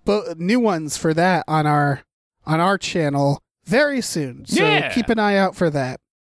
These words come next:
Speaker 2: Uh, we also have a store. Head over to gamefullyunemployed dot com. You can find a link to our Teespring store. We have all kinds of cool original artwork and designs you can get on t-shirts, mugs, stickers, posters, all kinds of things.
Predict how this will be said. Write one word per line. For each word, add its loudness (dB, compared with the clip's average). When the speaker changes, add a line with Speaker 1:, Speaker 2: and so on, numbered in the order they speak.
Speaker 2:
Uh, 2
we 0
also 0
have -6
a -2
store. 2
Head 2
over 0
to -2
gamefullyunemployed 0
dot 0
com. -2
You -4
can -6
find 0
a 0
link 0
to -2
our 0
Teespring -2
store. 0
We 2
have -2
all 0
kinds -2
of -18
cool 2
original -2
artwork -2
and -2
designs 0
you -8
can -4
get 0
on -2
t-shirts, -2
mugs, 0
stickers, -2
posters, -2
all -2
kinds -4
of -16
things. -4